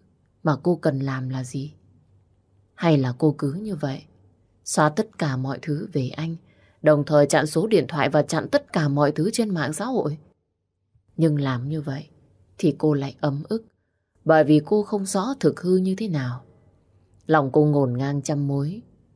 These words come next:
Uyên lúc này thấy cô khác lạ, tiếp tục dò hỏi. "Này Quyên này, từ tối tới giờ,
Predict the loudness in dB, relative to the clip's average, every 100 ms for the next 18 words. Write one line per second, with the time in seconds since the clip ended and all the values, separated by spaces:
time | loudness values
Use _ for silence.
0 | _ _ _ _ 4 4 6 2 2 0
1 | 0 0 2 2 0 -2 -6 -4 -6 -10
2 | _ _ _ _ 0 2 0 -4 -2 -2
3 | -2 -4 -8 -8 _ _ _ _ _ _
4 | _ _ _ _ _ _ _ _ 0 0
5 | 4 4 4 2 -4 _ _ 0 4 6
6 | 4 2 2 0